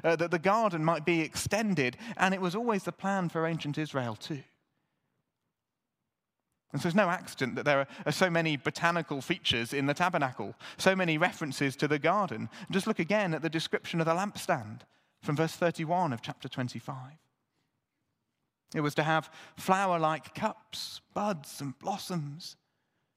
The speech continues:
six branches, three cups shaped like almond flowers with buds and blossoms on each branch. Four cups on the central stand, again shaped like almond flowers with buds and blossoms, branches,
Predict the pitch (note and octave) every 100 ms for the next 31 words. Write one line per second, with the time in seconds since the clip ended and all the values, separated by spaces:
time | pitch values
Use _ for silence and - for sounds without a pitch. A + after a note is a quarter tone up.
0 | _ _ - A3+ - - - _ _ _
1 | _ - G#3 A3+ - A2+ G#2 A2 - -
2 | _ _ _ _ _ _ _ _ _ _
3 | - G3+ F3+ - A3 - - - - -
4 | A3+ A3 - F#3 F#3+ - G#3 G#3+ G#3 E3
5 | F3 E3 C#3+ C3 E3 - A3+ F3 - F3
6 | F#3 - - F3+ D#3 E3 E3 G#3+ - -
7 | C4 A#3+ - _ - - _ _ _ _
8 | - C4+ C#4+ - F#3+ - G3 F#3 F3 A#3
9 | A3 F#3+ - F#3+ E3+ F3 A#3 A3+ F#3 C#4
10 | - - A#3 G3+ G#3+ - A3 B3+ A#3+ -
11 | A#3 G#3 D#3+ D#3+ E3 G3 A3+ - G3 F3
12 | G#3+ C4 B3+ F#3 - - C#4+ B3 C4+ G#3+
13 | - G3 C#3